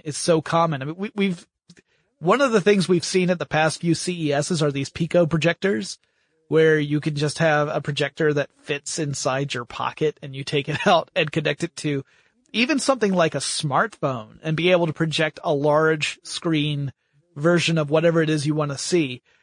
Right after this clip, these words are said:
There's very little reason why you would need a slide projector unless you were doing it as really like an art installation. Like, it's, you're specifically doing it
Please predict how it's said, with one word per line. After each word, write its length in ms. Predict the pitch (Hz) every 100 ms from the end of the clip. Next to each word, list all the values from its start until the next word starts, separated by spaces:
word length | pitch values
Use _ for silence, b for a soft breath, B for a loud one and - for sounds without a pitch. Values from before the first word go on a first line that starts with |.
| _ _ _
There's 240 | 165 202
very 360 | 156 160 196 277
little 300 | 214 202 185
reason 460 | 170 190 175 165 151
why 160 | 147
you 180 | 147 147
would 120 | 147
need 480 | 143 160 156 147 147 -
a 160 | 143
slide 400 | 135 - 160 165
projector 480 | 165 147 139 - 143
unless 340 | 143 151 156 175
you 60 |
were 80 | 156
doing 280 | 151 156 147
it 140 | 143 -
as 580 | 147 143 139 131 - - _ -
really 300 | 160 175 160
like 160 | 143
an 160 | 143 135 _
art 220 | 156 165
installation. 840 | 175 151 - 139 131 175 - 135 113
Like, 160 | 123 151
it's, 280 | 139 - - _ _
you're 100 | 165
specifically 800 | 151 - 165 - 214 214 - 165
doing 380 | 147 170 175 156
it 320 | 147 - -